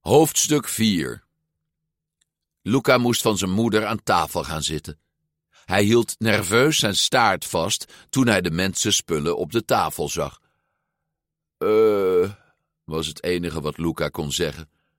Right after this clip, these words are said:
Zijn vader was er ook, maar het was vooral zijn moeder waar hij zich zorgen over maakte. Ze zat aan de andere kant van de kamer en hij wist niet wat er in haar hoofd omging. Zou ze tegen hem schreeuwen?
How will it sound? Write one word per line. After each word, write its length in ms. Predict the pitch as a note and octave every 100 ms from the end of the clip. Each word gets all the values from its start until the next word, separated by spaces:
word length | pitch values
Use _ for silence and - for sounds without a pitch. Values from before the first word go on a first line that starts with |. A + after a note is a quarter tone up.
| _ _ _ _ _
Zijn 240 | - A#2
vader 340 | B2 B2 C3+
was 160 | B2+ C3+
er 120 | D3
ook, 320 | G2 G#2 - - _
maar 160 | - G#2
het 100 | G#2+
was 200 | G2+ G2+
vooral 300 | G2 A#2 C3+
zijn 200 | F#2 F2
moeder 480 | C3+ B3 F2+ D2+ C#2+
waar 200 | D2+ D#2+
hij 140 | E2+
zich 200 | F2+ A2
zorgen 380 | - G#2 D#2+ D2+
over 240 | D2 D2
maakte. 460 | D2 D2+ C2+ - C#2+ _ _ _ _ _ _ _ _ _ _
Ze 180 | - A#2+
zat 260 | A2+ C3+ A#2+
aan 100 | A2
de 60 |
andere 320 | A2+ C3 A#2+
kant 280 | G#2+ G#2+ F#2
van 160 | - D#2
de 80 | D#2+
kamer 560 | - B2 A#2 G#2 G2+ - _ _
en 180 | - A#2
hij 120 | G#2
wist 240 | F2+ E2 -
niet 240 | F2+ G2
wat 180 | G2 F#2+
er 80 | F2
in 140 | D#2+
haar 180 | C#2 C2
hoofd 400 | C#2+ C#2 - -
omging. 580 | F#2+ D#2 C2 C2+ A1+ - _ _ _ _ _ _ _ _ _ _ _ _ _
Zou 280 | - F#2+ E2+
ze 140 | D2+ E2+
tegen 280 | F#2 D#2+
hem 100 | E2+
schreeuwen? 560 | D#2 - F#2+ G#2 A#2+